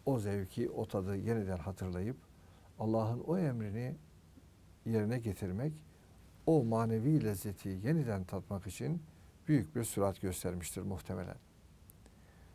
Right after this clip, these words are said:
Geride de o yetmiş kişinin haricinde kavmi, e, var elbette. Onların üzerine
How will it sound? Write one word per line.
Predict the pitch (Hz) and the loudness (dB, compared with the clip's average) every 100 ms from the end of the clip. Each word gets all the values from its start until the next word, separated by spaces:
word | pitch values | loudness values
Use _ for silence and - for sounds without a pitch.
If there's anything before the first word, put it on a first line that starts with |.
| - - - - - - - - - - - - - - 277 170 - | -20 -20 -20 -20 -20 -20 -20 -20 -20 -20 -20 -20 -20 -20 -16 -16 0
Geride | 151 156 165 196 | 6 6 6 4
de | 139 180 - - - - - - - - - | 4 2 -2 -20 -20 -20 -20 -20 -20 -12 -4
o | 117 | -2
yetmiş | 120 113 170 151 | -2 -2 -2 -2
kişinin | - - 113 107 | -6 -4 -2 -2
haricinde | 92 107 107 101 104 98 127 160 - - 175 - | 0 2 2 0 -2 0 -2 -4 -12 -18 -18 -10
kavmi, | - 117 113 117 104 - - - - - - - - - - - - - - - - - - - - - - - - - - | 0 2 2 0 -2 -6 -20 -20 -20 -20 -20 -20 -20 -20 -20 -20 -20 -20 -20 -20 -20 -20 -20 -20 -20 -20 -20 -20 -20 -20 -12
e, | 113 101 113 | -10 -10 -8
var | 104 104 | 0 0
elbette. | 90 92 95 92 - - | 0 -2 -2 -6 -2 -2
Onların | - 135 139 147 131 131 135 135 | 0 0 2 2 2 0 0 -2
üzerine | 113 117 110 113 107 | 0 0 2 2 0